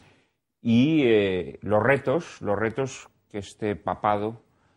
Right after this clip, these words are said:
eh, tiene por delante, ¿no?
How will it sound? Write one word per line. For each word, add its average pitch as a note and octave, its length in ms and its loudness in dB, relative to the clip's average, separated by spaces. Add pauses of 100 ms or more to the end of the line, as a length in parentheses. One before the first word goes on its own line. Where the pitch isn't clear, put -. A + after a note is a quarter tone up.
(280)
eh, E2+ 680 -10 (480)
tiene G2 640 -4 (560)
por F#2+ 160 -4
delante, A#2 440 -2
¿no? C3+ 180 -12